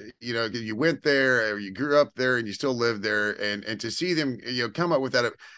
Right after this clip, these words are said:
that's why gambling in the, on the N F L is so difficult, 'cause all of those dudes are pros, and the worst team in the league can beat the best team on, what is it, any given Sunday.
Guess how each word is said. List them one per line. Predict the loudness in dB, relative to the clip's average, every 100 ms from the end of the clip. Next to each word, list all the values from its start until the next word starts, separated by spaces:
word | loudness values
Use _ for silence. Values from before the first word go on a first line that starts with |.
| -6 2
that's | 2 6
why | 6 6
gambling | 2 2 4 4 2
in | 2
the, | -2 -2
on | 0 0
the | 2
N | 2
F | 2 4
L | 4
is | 2
so | -2 -2
difficult, | -2 -4 -2 -6 -4
'cause | -4 2
all | 4 6 6
of |
those | 4 4 2
dudes | 0 0 -2
are | -6
pros, | -2 2 2 2 -4 -4
and | -2 0
the | -2
worst | 0 2 0 2
team | 2 2
in | 2
the |
league | 2 2 2 -2
can | -6
beat | -6 -6
the | -6
best | 0 0 0 -2
team | -2 0 -2 -4
on, | -4 -4 -8 _ _ -6
what | -4
is | -2
it, | -4 -4
any | -6 -4 -4
given | -4 -4 -4
Sunday. | -4 -4 -2 -4